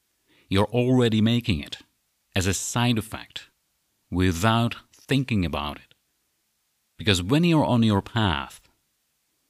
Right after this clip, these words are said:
if you just spend some time with the girl, she will be attracted to you.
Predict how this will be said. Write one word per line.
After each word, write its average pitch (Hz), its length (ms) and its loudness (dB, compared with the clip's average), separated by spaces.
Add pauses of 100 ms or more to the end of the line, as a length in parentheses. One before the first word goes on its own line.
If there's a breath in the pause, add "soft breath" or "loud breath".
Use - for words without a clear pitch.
(340)
if - 140 -4
you 120 100 6
just 117 320 0
spend 143 300 0
some 120 240 2
time 127 380 0
with 107 160 0
the 87 80 -4
girl, 80 520 -4 (340)
she - 300 0
will 120 300 2
be 110 220 0
attracted 110 520 -2
to 90 100 -8
you. 65 160 -12